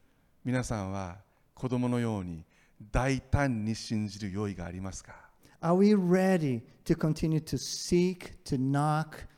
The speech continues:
Speaker 2: to search?
Speaker 1: 私たちはどんなことがあっても続けて求め、探し、叩く準備はできていますか？
Speaker 2: And even if it doesn't happen right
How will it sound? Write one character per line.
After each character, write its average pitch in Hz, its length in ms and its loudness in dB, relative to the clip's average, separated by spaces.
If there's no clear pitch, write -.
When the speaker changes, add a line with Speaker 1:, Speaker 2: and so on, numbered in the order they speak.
Speaker 2:
to - 100 -4
search? 143 680 -2
Speaker 1:
私 123 240 -2
た 120 80 -2
ち - 160 -10
は 104 300 -4
ど 135 180 2
ん 147 40 0
な 143 80 2
こ 123 80 -4
と 117 100 -2
が 110 100 0
あ 110 40 0
っ 107 40 -10
て - 160 -8
も 98 160 -4
続 120 340 -10
け 131 100 -6
て 120 320 -4
求 110 440 0
め、 104 220 0
探 117 400 2
し、 110 320 -4
叩 - 340 4
く 110 80 -2
準 113 200 0
備 104 100 0
は 90 80 -2
で - 160 -2
き - 80 2
て - 80 4
い 98 40 -6
ま 90 120 -14
す - 100 -14
か？ - 260 -18
Speaker 2:
And 170 260 4
even 202 220 6
if 208 140 4
it 180 120 6
doesn't 180 220 2
happen 175 640 2
right 190 540 2